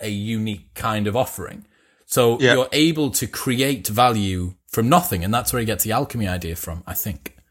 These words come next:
Speaker 2: Yeah, yeah. I think, I, I, I, an absolutely brilliant book. I think you're absolutely right. And, and the, there's also a value in that what people taste is not necessarily just the product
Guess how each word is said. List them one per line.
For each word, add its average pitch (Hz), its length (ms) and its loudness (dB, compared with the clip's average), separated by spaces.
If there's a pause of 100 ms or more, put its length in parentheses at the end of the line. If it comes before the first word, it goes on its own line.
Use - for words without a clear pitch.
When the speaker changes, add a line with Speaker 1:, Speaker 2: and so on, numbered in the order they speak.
(120)
Speaker 2:
Yeah, 196 140 -4 (100)
yeah. - 160 2 (180)
I 226 120 6
think, 233 140 6
I, - 300 6
I, 170 60 2 (160)
I, 160 60 4
an 147 200 4
absolutely 147 480 2
brilliant 131 300 4
book. 123 240 -2 (260)
I - 60 0
think 226 120 4
you're 190 100 8
absolutely - 320 0
right. - 20 0
And, 190 100 -2
and 165 120 2
the, 185 120 4 (420)
there's 160 120 4
also 254 300 4
a - 20 -4
value 113 420 0
in 113 220 2
that 117 240 2 (400)
what 135 480 4
people 127 720 0 (280)
taste - 640 0 (840)
is 127 560 2
not 143 400 4
necessarily 113 1200 0
just - 200 -2
the 117 60 -6
product - 640 -2